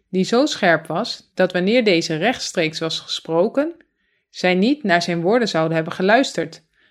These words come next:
maar al heel spoedig een eind aan zijn werk zouden hebben gemaakt.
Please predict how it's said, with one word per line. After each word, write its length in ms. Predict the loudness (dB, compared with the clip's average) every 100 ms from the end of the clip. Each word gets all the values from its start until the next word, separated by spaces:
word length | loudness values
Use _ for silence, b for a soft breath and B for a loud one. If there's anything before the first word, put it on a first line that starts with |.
| _
maar 440 | -6 0 2 2 -2
al 200 | -4 0
heel 180 | 2 0
spoedig 440 | 0 -2 0 -2
een 180 | -4 -6
eind 340 | -2 0 0
aan 160 | -2 -4
zijn 200 | -2 -2
werk 220 | 0 -2
zouden 260 | -2 -2 0
hebben 180 | -2 -4
gemaakt. 560 | -4 -4 -6 -10 -20